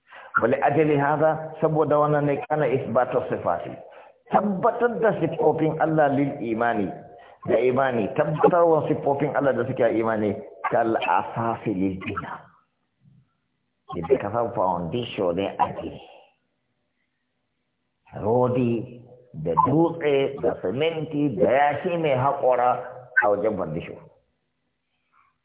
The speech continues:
Faman ya qasadu hadamal asasi. Duk mai son rusa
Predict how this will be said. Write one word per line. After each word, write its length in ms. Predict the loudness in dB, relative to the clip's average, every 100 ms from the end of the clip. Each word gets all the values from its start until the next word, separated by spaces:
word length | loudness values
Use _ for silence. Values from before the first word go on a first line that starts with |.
| _ _ _ _ _ -6
Faman 420 | -2 0 0 0 2
ya 100 | 2
qasadu 480 | 0 -2 -2 -2 0
hadamal 480 | 0 0 0 0 0
asasi. 480 | -2 -2 -2 -4 -6 -14 -16 -20 -18 -10 -2
Duk 140 | 2
mai 400 | 2 2 2 2
son 320 | 2 2 4 4
rusa 480 | 4 4 4 2